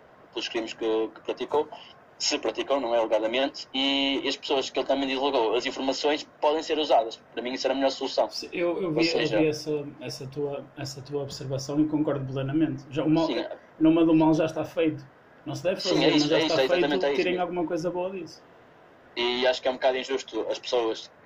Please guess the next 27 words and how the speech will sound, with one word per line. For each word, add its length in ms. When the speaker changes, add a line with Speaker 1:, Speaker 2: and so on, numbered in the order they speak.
Speaker 1:
imagina, 300
nós, 540
sociedade, 640
e 100
nós 140
sabemos 220
como 80
é 40
que 60
funciona 220
o 20
sistema 200
penal, 420
tem 100
duas 140
funções, 500
de 160
re-, 260
reabilitar 640
a 60
pessoa 260
condenada 720
e 140
de 480
reforçar 600
na 80
sociedade, 600